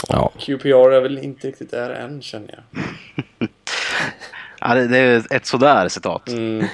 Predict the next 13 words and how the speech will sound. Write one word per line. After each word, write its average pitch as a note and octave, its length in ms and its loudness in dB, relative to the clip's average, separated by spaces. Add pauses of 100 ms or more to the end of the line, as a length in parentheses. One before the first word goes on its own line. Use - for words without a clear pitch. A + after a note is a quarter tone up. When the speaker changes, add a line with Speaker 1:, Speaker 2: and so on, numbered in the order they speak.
(320)
Speaker 1:
Han - 180 2
kan A#2+ 140 4
ju A#2 60 2
ta A#2+ 240 0
titeln G#2 400 0
i G2+ 80 4
Championship F#2+ 560 2
nästa A2 240 4
Speaker 2:
<laughs> D3+ 60 8
Speaker 1:
säsong G#2 260 2
i G2 40 -4
så - 120 -4
fall. - 200 -4